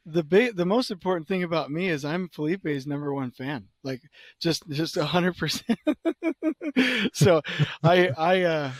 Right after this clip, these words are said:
so I'm a, a husband and a father of eleven. I'm in Phoenix, Arizona. I just started Elevate Construction.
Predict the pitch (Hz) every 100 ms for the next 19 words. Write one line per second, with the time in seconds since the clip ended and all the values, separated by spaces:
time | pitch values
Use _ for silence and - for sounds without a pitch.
0 | - - 175 165 185 180 160 139 135 139
1 | 139 185 196 190 202 220 - 156 - 165
2 | 160 165 175 185 156 131 139 190 156 165
3 | 147 - 170 185 - 170 185 151 147 196
4 | 170 147 143 160 - 160 156 151 151 151
5 | 156 156 160 165 - - 131 - 175